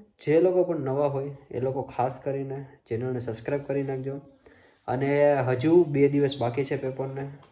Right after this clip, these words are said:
તો જોડાયેલા રહો મારી સાથે. જે લોકો નવા છે એ લોકો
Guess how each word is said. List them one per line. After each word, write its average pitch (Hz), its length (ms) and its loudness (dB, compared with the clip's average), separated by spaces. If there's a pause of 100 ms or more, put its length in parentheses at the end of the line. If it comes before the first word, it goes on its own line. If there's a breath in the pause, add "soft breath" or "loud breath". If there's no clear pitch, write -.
(140)
તો - 80 -8
જોડાયેલા 135 460 -2
રહો 151 420 -4
મારી 120 240 -4
સાથે. 123 340 -10 (1160 soft breath)
જે 117 160 0
લોકો 120 200 -2
નવા 127 280 0
છે 139 120 -6
એ 123 60 -4
લોકો 123 480 -8